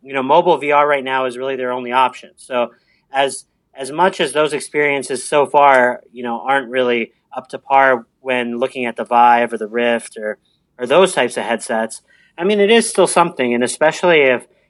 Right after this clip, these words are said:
if H T C is able to really, uh, get into a middle ground where they're offering something that, you know, is, is not quite as, as be-, you know, as low end as a Gear V R, but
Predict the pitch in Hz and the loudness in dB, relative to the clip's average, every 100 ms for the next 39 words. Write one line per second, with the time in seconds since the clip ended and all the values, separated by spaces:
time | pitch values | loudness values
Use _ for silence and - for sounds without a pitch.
0 | - 127 131 143 - 127 147 139 123 120 | -16 -6 -4 -2 -4 -4 0 0 2 0
1 | 135 139 131 123 123 120 113 110 _ _ | 2 2 0 0 2 2 2 -2 _ _
2 | _ 120 117 113 - _ _ 139 131 123 | _ 0 0 0 -4 _ _ 2 2 0
3 | _ - 135 131 135 120 117 127 156 143 | _ -10 -8 -2 0 2 0 2 2 2
4 | 123 110 110 110 117 _ _ - 131 123 | 2 0 0 -2 -6 _ _ -4 0 2
5 | 120 117 - _ _ _ _ - 127 123 | 2 0 -4 _ _ _ _ -6 0 2
6 | 117 113 - 117 131 139 143 131 117 139 | 0 -2 -6 0 0 2 -2 -2 -4 -6
7 | 123 131 123 117 113 110 - _ - 123 | -4 -6 -4 -2 -2 -2 -6 _ -12 -4
8 | 120 113 107 - _ _ 127 120 143 143 | 0 0 -2 -8 _ _ -8 0 2 2
9 | - - 139 147 160 120 135 131 123 - | 0 0 4 4 2 0 2 2 0 -4
10 | - _ _ 123 127 110 139 _ - 131 | -14 _ _ -10 -8 -6 -10 _ -16 -8
11 | 117 113 113 _ - 131 120 127 131 127 | -6 -6 -10 _ -4 -2 2 4 4 2
12 | 123 120 120 113 131 139 123 120 117 113 | 0 0 -2 -2 0 0 2 2 2 0
13 | 117 110 | -2 -4